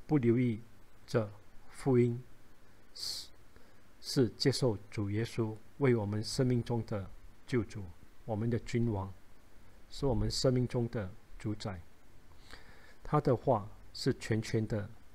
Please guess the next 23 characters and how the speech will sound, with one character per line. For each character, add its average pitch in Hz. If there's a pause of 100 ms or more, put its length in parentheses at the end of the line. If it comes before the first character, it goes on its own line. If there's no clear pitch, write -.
(420)
在 107 (260)
主 113
管 98
着 113
我 95
们 92 (360)
生 131
活 113
中 117
的 110
每 92
一 107
刻， - (1160)
我 104
们 110
的 107 (120)
思 -
想、 98 (380)
行 104
为 98 (400)
等 107
等， 101 (1000)
这 117